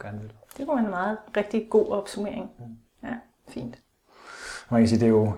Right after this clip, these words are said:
Speaker 1: det vi har berørt med din historie, er jo, der har været dybde, og der har været nogle essenser af det, men det er jo, det er jo svært at tage det hele med på én gang.
Speaker 2: Ja.
Speaker 1: Så jeg tænker også, at jeg håber, at til dig, der lytter, at du har taget Mettes historie,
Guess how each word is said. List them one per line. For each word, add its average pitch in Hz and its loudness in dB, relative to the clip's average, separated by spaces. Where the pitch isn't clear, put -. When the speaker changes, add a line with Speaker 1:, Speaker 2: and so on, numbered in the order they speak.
Speaker 1:
det 127 8
vi 131 8
har 127 8
berørt 120 6
med 110 2
din 127 4
historie, 110 4
er 98 0
jo, 92 -4
der 98 -4
har 92 -6
været 92 -4
dybde, 175 4
og 151 2
der 110 -4
har 104 0
været 98 0
nogle 92 -8
essenser 160 0
af 120 4
det, 127 -4
men 117 0
det 104 0
er 107 0
jo, 101 -2
det - -10
er 104 -6
jo 98 -6
svært 127 4
at 104 2
tage 110 -2
det 101 -4
hele 117 2
med 110 4
på 127 -6
én 127 -2
gang. - -4
Speaker 2:
Ja. - -8
Speaker 1:
Så 120 0
jeg 107 2
tænker 135 4
også, 113 6
at 107 -4
jeg 113 -4
håber, 135 8
at 101 2
til - -8
dig, 101 2
der 107 0
lytter, 110 4
at 107 -2
du 101 -4
har 101 -2
taget 101 2
Mettes 123 6
historie, 123 6